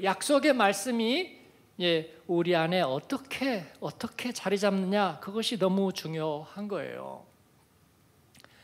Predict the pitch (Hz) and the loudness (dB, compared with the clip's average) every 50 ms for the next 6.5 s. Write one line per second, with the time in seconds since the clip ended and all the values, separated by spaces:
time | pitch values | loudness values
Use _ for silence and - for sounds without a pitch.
0 | - - - - - - - _ _ - - 120 117 127 147 165 175 175 180 175 | -20 -20 -20 -20 -20 -20 -20 _ _ -16 -16 -16 -12 -8 -4 -2 2 2 2 2
1 | - - 247 311 330 330 330 320 - 254 233 214 - - 202 196 196 220 247 262 | 2 2 0 2 4 6 6 6 6 4 2 2 2 2 4 4 6 6 4 2
2 | 247 - 151 151 156 156 156 151 156 156 - - - - - - - - - - | 0 -2 -2 0 0 2 2 2 0 -2 -8 -14 -20 -20 -18 -16 -16 -16 -16 -18
3 | - _ - - - - - - _ _ - - 131 131 135 131 127 123 123 127 | -20 _ -20 -20 -20 -20 -20 -20 _ _ -14 -10 -6 -6 -4 -4 -6 -6 -8 -10
4 | 120 - - _ _ _ _ _ - - 147 143 123 131 135 131 127 127 - 226 | -14 -20 -20 _ _ _ _ _ -6 -4 -4 -4 -2 0 0 0 0 -2 -2 -2
5 | 247 254 233 214 202 202 185 196 190 185 165 160 151 117 110 107 104 107 - - | 0 0 0 -2 -2 -4 -4 -4 -6 -8 -10 -12 -10 -10 -8 -8 -10 -12 -12 -14
6 | - - 156 - - - - - - | -14 -14 -14 -14 -14 -16 -16 -16 -18